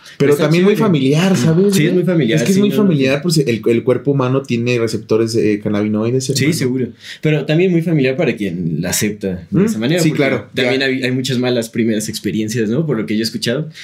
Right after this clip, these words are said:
Speaker 1: Ya.
Speaker 2: Eh, eh, pálida la <laughs> primera vez que se fuma, eso ha de ser terrible.
Speaker 1: Pues es que sí, como, como sí causa una,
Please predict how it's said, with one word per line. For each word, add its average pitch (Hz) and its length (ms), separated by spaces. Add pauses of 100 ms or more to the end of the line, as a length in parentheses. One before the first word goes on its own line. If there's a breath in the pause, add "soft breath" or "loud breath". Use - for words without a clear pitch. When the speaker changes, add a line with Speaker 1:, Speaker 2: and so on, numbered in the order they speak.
(100)
Speaker 1:
Ya. 127 380
Speaker 2:
Eh, 120 140
eh, 113 240 (200)
pálida 123 460
la 107 180
<laughs> - 20
primera 143 320
vez 151 160
que 127 100
se 117 140
fuma, 131 360
eso 123 200
ha 120 40
de 117 60
ser 110 200
terrible. 110 640
Speaker 1:
Pues 170 140
es 180 120
que 220 100
sí, 202 220
como, 202 560
como 143 200
sí 151 120
causa 185 380
una, 175 240